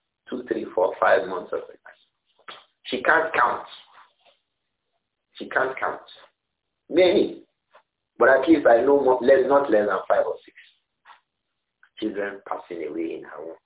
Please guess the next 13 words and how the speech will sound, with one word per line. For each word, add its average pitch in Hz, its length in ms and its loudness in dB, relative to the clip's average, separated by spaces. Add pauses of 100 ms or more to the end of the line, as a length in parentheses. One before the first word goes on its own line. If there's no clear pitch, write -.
(720)
Yes, - 260 -2
she 107 80 -4
had 117 160 0
other 110 300 0 (100)
children 92 360 -6
who 90 200 -14
survived, - 360 -12 (300)
but 123 160 -4
they 123 80 -6
are 120 140 -2
just 139 240 -6
three. - 220 -12 (1500)
Just - 140 -8